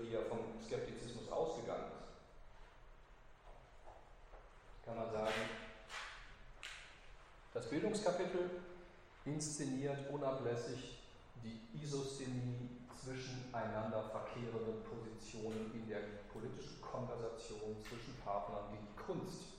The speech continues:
Isosthenie zu, ich sag mal, performieren, zum Extrem getrieben haben, die ständig eins ins andere verkehren und Freiheit dadurch auch generieren.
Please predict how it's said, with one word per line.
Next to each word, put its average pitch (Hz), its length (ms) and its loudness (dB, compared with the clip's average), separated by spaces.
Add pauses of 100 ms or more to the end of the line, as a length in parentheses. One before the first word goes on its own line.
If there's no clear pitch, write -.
(720)
Isosthenie 117 720 2
zu, - 160 -4
ich - 1500 -12
sag 104 220 -2
mal, 95 140 0 (800)
performieren, 117 920 2 (1000)
zum 117 140 0
Extrem 127 480 0
getrieben 147 460 -2
haben, 139 260 -2 (1400)
die 120 80 -2
ständig 135 680 2
eins 131 340 2
ins 139 220 -2
andere 117 320 4
verkehren 120 720 4
und 127 240 0 (320)
Freiheit - 440 6
dadurch - 400 -4
auch - 180 -6
generieren. - 480 -6